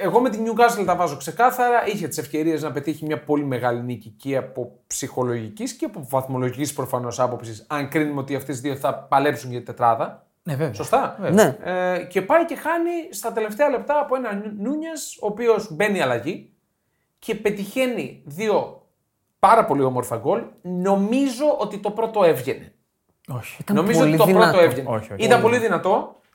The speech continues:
Speaker 2: Είναι
Speaker 1: Ήταν από πολύ, πολύ διαγωνία θέση και νομίζω με την, με την μπουνιά, ο, ίσως να το
Speaker 2: Είναι
Speaker 1: έβγαζε
Speaker 2: τα τέλεια
Speaker 1: κάποιος.
Speaker 2: σουτ και τα δύο.
Speaker 3: Ήταν λίγο απρόσμενο.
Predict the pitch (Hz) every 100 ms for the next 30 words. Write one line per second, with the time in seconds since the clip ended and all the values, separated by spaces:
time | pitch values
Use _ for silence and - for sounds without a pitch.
0 | - 175 247 233 180 185 190 226 - 190
1 | 220 233 202 190 185 226 233 240 226 208
2 | 233 240 208 196 196 175 156 160 165 180
3 | 156 151 147 156 190 220 202 185 - -
4 | - - 175 160 - _ 202 196 226 233
5 | 240 208 190 196 - 180 - 196 208 180
6 | - 147 - 147 120 117 - - - 170
7 | 233 220 208 - - 165 170 180 123